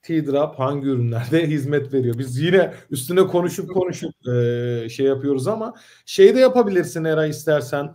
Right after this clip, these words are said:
E, ekrandan sizin siteyi açıp orada böyle bir tablo gibi bir şey var ya, orada seçenekleri de gösterebiliriz. Tabii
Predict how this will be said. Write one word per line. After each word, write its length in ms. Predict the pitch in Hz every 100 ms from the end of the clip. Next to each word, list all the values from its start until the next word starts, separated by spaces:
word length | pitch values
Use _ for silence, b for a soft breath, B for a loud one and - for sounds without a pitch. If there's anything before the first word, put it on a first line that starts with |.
| 117
E, 360 | 117 104 -
ekrandan 500 | 147 151 165 165 165
sizin 280 | 160 160 160
siteyi 360 | 147 - 170 165
açıp 360 | 160 - 156 _ _ _
orada 360 | 147 156 156 160
böyle 320 | 170 170 165
bir 260 | 156 160 -
tablo 360 | 151 151 160
gibi 200 | 156 156
bir 60 | 156
şey 240 | - 202
var 160 | 160 113
ya, 80 | 110
orada 280 | 117 120 123
seçenekleri 680 | 143 139 156 151 156 156
de 80 | 147
gösterebiliriz. 680 | 117 104 - 110 113 123 -
Tabii 180 | 160